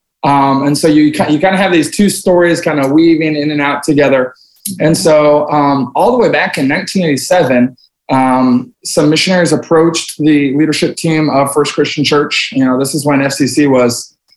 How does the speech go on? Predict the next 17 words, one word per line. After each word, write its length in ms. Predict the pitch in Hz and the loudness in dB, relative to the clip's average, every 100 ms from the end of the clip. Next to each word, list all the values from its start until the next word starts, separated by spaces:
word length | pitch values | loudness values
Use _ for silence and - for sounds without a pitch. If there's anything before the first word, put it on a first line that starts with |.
| _ - | _ -2
like 160 | 117 | 0
a 100 | 117 | 0
hundred 340 | 117 131 131 123 | 0 0 0 2
and 320 | 123 113 113 | 2 0 -4
forty 300 | - 131 123 | -4 -2 0
people, 640 | 131 123 123 117 113 110 - | -2 -2 0 2 0 -4 -8
if 160 | 135 - | -12 -6
that. 360 | 131 123 120 - _ - - | -2 -2 -4 -10 _ -18 -6
And, 440 | 131 135 131 131 131 | 0 0 2 2 2
um, 400 | 123 120 120 135 | 2 0 0 -2
you 80 | 143 | -2
know, 100 | 120 | -2
so 180 | - 147 | 0 2
Gary 220 | 151 165 | 2 2
and 80 | 165 | 2
Judy 180 | 170 175 | 2 4
Woods, 580 | 160 156 151 - - | 4 4 0 -4 -16